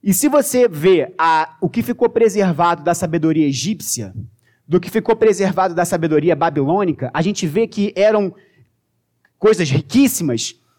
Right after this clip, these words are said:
mas voltadas para uma parcela muito, eh, pequena da população,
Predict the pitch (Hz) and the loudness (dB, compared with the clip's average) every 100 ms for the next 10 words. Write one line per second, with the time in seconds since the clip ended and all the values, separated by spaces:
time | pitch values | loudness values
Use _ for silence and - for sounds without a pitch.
0 | - 196 226 - - 165 240 233 233 233 | -4 0 0 -2 -6 0 0 2 0 0
1 | 226 - 220 220 214 185 - 226 214 226 | -2 -2 -2 -2 -2 -4 -2 0 0 -2
2 | 269 - 269 _ _ _ _ 214 220 - | -6 -6 -10 _ _ _ _ -8 -8 -10
3 | _ _ _ _ 262 - 277 302 294 214 | _ _ _ _ -8 -2 2 4 4 2
4 | 196 190 190 170 165 147 101 | 0 0 0 0 0 -2 -4